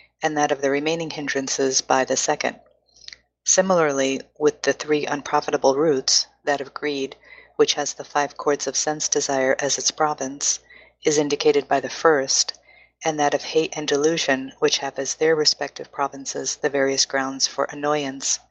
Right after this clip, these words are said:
by the second, or with the states consisting of the floods, et cetera, that of the flood of sense desires,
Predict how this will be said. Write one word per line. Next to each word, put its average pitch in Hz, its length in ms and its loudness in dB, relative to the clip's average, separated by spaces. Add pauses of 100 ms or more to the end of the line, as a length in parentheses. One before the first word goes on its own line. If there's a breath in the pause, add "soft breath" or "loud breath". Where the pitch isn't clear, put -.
(120)
by 147 100 4
the 139 140 -4
second, - 540 -4 (680 loud breath)
or 170 140 8
with 156 160 -2
the - 80 -10
states - 600 -4 (420)
consisting 165 760 0
of 147 180 2
the 143 100 -4 (100)
floods, 175 480 2
et 147 120 -6
cetera, 127 520 0 (680 soft breath)
that 147 240 4
of 143 120 0
the 135 80 -2
flood 151 320 4
of 135 80 -4
sense 160 320 0
desires, 135 720 0